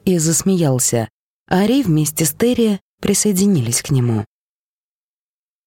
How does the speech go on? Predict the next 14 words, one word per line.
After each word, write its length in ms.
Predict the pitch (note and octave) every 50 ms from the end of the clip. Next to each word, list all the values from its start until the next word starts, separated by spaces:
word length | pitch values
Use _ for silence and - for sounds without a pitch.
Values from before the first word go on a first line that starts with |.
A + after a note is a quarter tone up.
| _ _ _
Терри 280 | A3 A#3+ B3 A#3 A#3 A3+
грустно 560 | F3+ E3 G3 G#3+ G#3 - - G3 G3 F#3+ - -
улыбнулся 840 | G#3 G3 G3 G3 E3+ F3 F#3+ G#3 A3+ A#3 A3 - - - F3+ F3
и 200 | - - F#3+ F#3
вздохнул. 720 | E3 E3+ D3 D#3+ F3+ F#3 F3+ - - F#3+ E3+ D3 C3 B2+ B2+ _ _ _ _ _ _ _ _ _ _ _ _ _ _ _
«Мы 180 | E3 E3+ F3 E3
всегда 400 | - - F#3+ E3+ F3 G3 G#3 G3+
говорили 440 | F3 F3 D#3 E3+ E3+ F#3 F3+ F3 E3
о 80 | E3
том, 200 | D#3+ - F3+ F#3
что 200 | E3 - - E3
бесим 560 | D#3 D3 C#3+ D3+ F3+ G3 F3+ - - F3 D#3+ D#3
друг 200 | D#3+ E3 D#3 D3+
друга, 440 | C#3+ E3 D#3+ D3+ C#3 C#3 C3+ A#2+